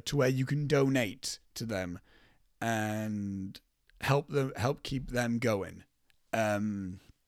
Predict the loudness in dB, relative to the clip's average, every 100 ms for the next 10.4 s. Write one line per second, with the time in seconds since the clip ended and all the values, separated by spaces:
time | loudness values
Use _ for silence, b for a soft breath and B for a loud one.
0 | _ _ _ _ _ _ _ _ _ _
1 | _ _ -20 _ -12 -2 0 4 4 6
2 | 4 0 -2 -8 b b b b b b
3 | b b _ 4 4 4 2 0 0 -2
4 | 0 0 -2 -2 -2 -2 -4 -4 -4 -4
5 | -4 -2 -2 -4 -4 -4 -4 -4 -2 -4
6 | -2 -2 -2 -10 b b 2 6 6 4
7 | 4 6 6 6 8 8 6 4 4 2
8 | -4 -4 -6 -6 -4 -2 -2 -4 0 2
9 | 4 2 -2 -4 -4 -4 -4 -8 -6 -8
10 | -6 -6 -6